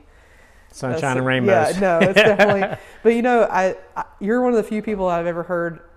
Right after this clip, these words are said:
Speaker 2: talk about the grind, and I think that's really, you know, 'cause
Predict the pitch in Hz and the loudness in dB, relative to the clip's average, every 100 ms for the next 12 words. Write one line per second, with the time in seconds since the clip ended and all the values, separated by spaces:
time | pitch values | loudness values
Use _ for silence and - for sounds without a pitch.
0 | - - 190 196 175 151 147 160 160 147 | -18 -2 -2 -2 -4 -4 -6 -10 -6 -4
1 | 147 147 147 147 - 147 139 180 165 151 | -4 -6 -8 -12 -12 -10 -10 -12 -10 -10
2 | - 165 170 165 151 147 - 180 160 170 | -8 -8 -6 -6 -8 -10 -10 -8 -6 -8
3 | - | -12